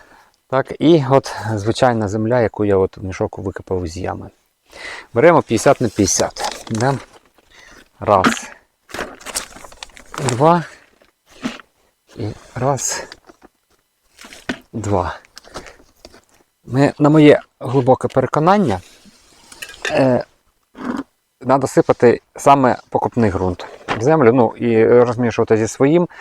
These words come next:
Ніякі не перегній, не компости. Е, я пробував компост, е, і мені компост не сподобався, тому що все ж таки малувато поживних речовин, все одно тр-, ну, троянда не росте перший рік, е, на цьому ґрунті.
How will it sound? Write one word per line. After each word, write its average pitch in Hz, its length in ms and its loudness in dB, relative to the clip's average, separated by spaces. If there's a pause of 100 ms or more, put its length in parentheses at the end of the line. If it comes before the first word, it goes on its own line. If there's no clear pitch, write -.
(180)
Ніякі 135 600 2
не 139 180 0
перегній, 139 760 0
не 123 160 -2
компости. 147 680 -2 (600)
Е, 120 300 2
я 135 160 6
пробував 113 720 0
компост, - 640 0
е, 127 500 2 (800)
і 135 260 4
мені 139 240 0
компост 135 300 0
не 127 80 -2
сподобався, 139 460 4
тому 120 240 0
що - 120 -6
все 117 140 -2
ж - 80 -6
таки - 200 -4
малувато 117 400 0
поживних 113 420 -2
речовин, 131 360 2
все - 180 -2
одно 113 340 2 (200)
тр-, 110 420 -10
ну, 107 320 -2 (120)
троянда 123 420 2
не 113 140 -2
росте 110 320 -2
перший 107 400 -2
рік, 117 380 -2
е, 98 160 0
на 98 360 -2
цьому 101 280 0
ґрунті. 98 460 -2